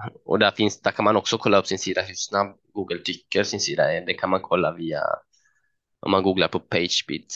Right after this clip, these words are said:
eh, Insights, så kan man lägga in sin, eh, sin hemsida. Eh, och där kommer man få, eh, lite olika värde, eh, utifrån hur snabb sidan är. Eh,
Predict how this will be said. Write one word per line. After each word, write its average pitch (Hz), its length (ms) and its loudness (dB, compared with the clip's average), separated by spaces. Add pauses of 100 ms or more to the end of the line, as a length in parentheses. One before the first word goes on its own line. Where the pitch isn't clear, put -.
(140)
eh, 92 120 -6 (120)
Insights, 101 760 -4 (380)
så 98 500 0
kan 101 180 -2
man 98 140 2
lägga 95 240 2
in 90 200 0
sin, 87 380 -6
eh, 80 340 -2
sin 87 160 -16
hemsida. 98 540 -4 (500)
Eh, 85 460 0 (960)
och - 140 2
där 104 120 4
kommer 104 240 2
man 104 160 4
få, 87 480 4
eh, 80 360 -2
lite 117 220 2
olika 139 220 2
värde, 117 580 4 (220)
eh, 104 240 0
utifrån 101 720 0
hur 98 100 -4
snabb 107 340 0
sidan 107 300 2
är. 101 180 2 (1000)
Eh, 98 520 2